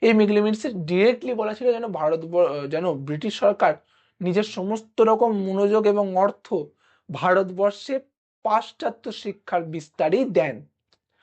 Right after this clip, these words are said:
কারণ ভারতীয়রা বরাবরই অনুন্নত এবং ভারতীয় শিক্ষাকে তিনি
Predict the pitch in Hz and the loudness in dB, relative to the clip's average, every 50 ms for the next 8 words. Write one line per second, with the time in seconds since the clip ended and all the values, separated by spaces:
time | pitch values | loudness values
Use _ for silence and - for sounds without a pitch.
0 | _ _ _ _ _ _ _ - 180 175 180 180 151 160 160 170 175 170 175 _ | _ _ _ _ _ _ _ 2 2 4 4 2 0 -2 0 0 -2 -2 -6 _
1 | _ _ - 202 202 208 214 208 190 160 165 170 170 175 175 175 185 190 196 202 | _ _ -2 0 2 2 2 2 0 0 -2 0 0 0 0 0 0 -2 -2 -2
2 | 190 - 185 180 180 190 190 196 208 202 220 208 202 196 175 170 - - 175 220 | -4 -6 -8 -6 -6 -6 -6 -6 -6 -4 -2 -2 -2 -2 -2 -2 -2 -2 -4 -6
3 | 208 - - - 175 - - 196 196 208 202 202 202 208 214 214 214 220 | -6 -6 -6 -10 -6 -4 -2 0 0 0 0 2 2 2 2 2 0 -4